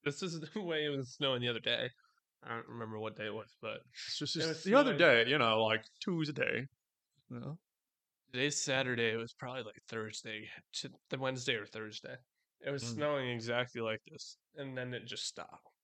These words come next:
Speaker 2: I don't,
Speaker 1: So I'm
Speaker 2: I
Speaker 1: kind
Speaker 2: don't
Speaker 1: of ex-
Speaker 2: remember any day that it
Speaker 1: But it,
Speaker 2: snowed.
Speaker 1: what time? It, it's twelve twenty, and we were told that it was gonna start at, like, one. But it
Speaker 2: Oh,
Speaker 1: still
Speaker 2: yes.
Speaker 1: hasn't, like,
Speaker 2: I heard it was
Speaker 1: it,
Speaker 2: gonna
Speaker 1: it
Speaker 2: start,
Speaker 1: just,
Speaker 2: like, ten.
Speaker 1: it just started.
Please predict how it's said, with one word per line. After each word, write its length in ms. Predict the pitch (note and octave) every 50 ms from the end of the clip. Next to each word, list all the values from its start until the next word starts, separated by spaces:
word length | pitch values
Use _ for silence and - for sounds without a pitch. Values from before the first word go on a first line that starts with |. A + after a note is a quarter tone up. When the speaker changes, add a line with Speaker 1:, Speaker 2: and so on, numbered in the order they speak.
| -
Speaker 2:
I 60 | - G#2+
don't, 100 | G#2+ - - -
Speaker 1:
So 120 | - C#3+
I'm 80 | B2 A#2
Speaker 2:
I 40 | A2+
Speaker 1:
kind 200 | - - C3+ -
Speaker 2:
don't 80 | -
Speaker 1:
of 60 | A#2+ B2+
ex- 80 | B2 B2+ A#2+
Speaker 2:
remember 120 | B2 - A#2
any 140 | A#2+ C3
day 180 | B2+ A#2 A2 -
that 100 | - -
it 80 | - - - -
Speaker 1:
But 80 | F3+ F#3
it, 60 | -
Speaker 2:
snowed. 120 | - B2+ -
Speaker 1:
what 160 | F3 F#3+ G#3
time? 220 | - G#3+ F#3+ F#3+ F#3 D3+ E3+
It, 200 | E3+ F#3 F#3+ - - _ _ F3
it's 120 | - - -
twelve 480 | - - - F#3 F3+ F#3 G3+ A#3 A3+ -
twenty, 540 | - - - F3+ F3+ D#3 B2 A2+ A#2 A2+ -
and 140 | C#3 C3+ C3
we 80 | C#3
were 100 | B2+ C3 C3+
told 240 | - - D#3 D#3 D3
that 80 | D3 B2+
it 40 |
was 120 | B2+ C3 B2
gonna 180 | C#3 B2+ B2
start 260 | - - - C3+ C3 B2
at, 60 | A2+
like, 120 | A#2 A2
one. 360 | A#2+ A#2+ B2 C3 A#2 - - - _ _ _ _ _ _ _ _ _ _ _ _ _ _ _ _ _ _ _ _ D#3+ D#3+
But 80 | F3
it 60 | F3 -
Speaker 2:
Oh, 100 | A#2 A#2
Speaker 1:
still 320 | - - - - - G3+
Speaker 2:
yes. 80 | F#3+ F#3
Speaker 1:
hasn't, 380 | F#3 F3 D#3 E3 D3 B2+ B2+ C3
like, 160 | A#2+ G#2 F#2+ - _ _ _ _ _ _ _ _ _ _ _ _ _ -
Speaker 2:
I 80 | C#3 E3
heard 120 | A#3 A#3
it 40 | E3+
was 120 | E3+ -
Speaker 1:
it, 20 | B2
Speaker 2:
gonna 80 | B2
Speaker 1:
it 40 | -
Speaker 2:
start, 160 | F3+ B2+ B2 -
Speaker 1:
just, 260 | G#3 G3 - - -
Speaker 2:
like, 80 | B2
ten. 240 | A#2 - - A2 G#2 _ -
Speaker 1:
it 60 | C#3+
just 260 | B2 D#3+ F3 E3 -
started. 400 | - - - C#3+ B2+ B2 - -